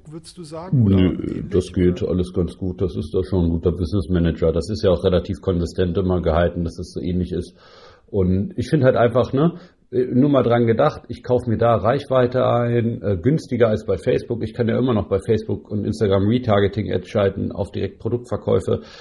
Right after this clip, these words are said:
Speaker 2: Aber ich guck halt immer, ne, gerade im Branding brauche ich ja auch immer so Erstkontakte.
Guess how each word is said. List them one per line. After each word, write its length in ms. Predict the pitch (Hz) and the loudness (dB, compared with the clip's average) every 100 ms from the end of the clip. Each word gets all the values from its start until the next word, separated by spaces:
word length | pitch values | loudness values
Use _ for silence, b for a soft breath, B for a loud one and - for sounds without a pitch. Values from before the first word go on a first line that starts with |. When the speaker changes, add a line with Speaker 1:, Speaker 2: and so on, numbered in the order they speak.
| B | B
Speaker 2:
Aber 120 | - 107 | -6 -6
ich 100 | - | -4
guck 200 | 120 135 | 0 2
halt 140 | 123 | 2
immer, 300 | 117 117 113 | 2 0 0
ne, 260 | 117 151 127 | -2 -2 -2
gerade 340 | 117 113 117 | 0 2 2
im 220 | 104 95 87 | 0 0 2
Branding 500 | 110 123 127 113 104 | 4 6 4 2 2
brauche 240 | 110 110 | 2 0
ich 80 | 107 | 0
ja 80 | 85 | 0
auch 160 | 110 | 0
immer 200 | 110 107 | 0 0
so 100 | 95 | 0
Erstkontakte. 920 | 92 95 110 - 98 107 101 - 101 | 0 -2 -2 -4 -4 -4 -6 -2 -2